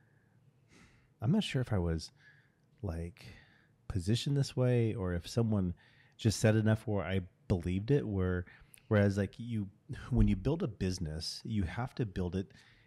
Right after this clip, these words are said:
in such a way that you may not exist. In that way, you can sell the business, meaning that if, if I, if I ever stepped out of, of Soren Group and became not the guy anymore,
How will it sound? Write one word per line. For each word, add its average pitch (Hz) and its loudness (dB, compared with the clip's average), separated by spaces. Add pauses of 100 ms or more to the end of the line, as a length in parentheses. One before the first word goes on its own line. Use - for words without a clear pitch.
(140)
in 107 4
such 104 0
a 98 2
way 90 2
that 87 0 (180)
you 107 4 (360)
may 107 4
not 95 4
exist. 87 -2 (400)
In 104 2
that 101 4
way, 95 2
you 92 4
can 92 0 (260)
sell - 0
the 123 2
business, 80 -4
meaning 101 6
that 101 -2
if, 107 -8
if 120 -2
I, 110 -2 (140)
if 107 -8
I 104 0
ever 101 -2
stepped - -6
out 90 -4
of, 90 -6 (320)
of 98 -2
Soren 90 -2
Group 85 -6
and 92 0
became 92 -2 (300)
not 98 2
the 90 0
guy 92 -2
anymore, 76 -6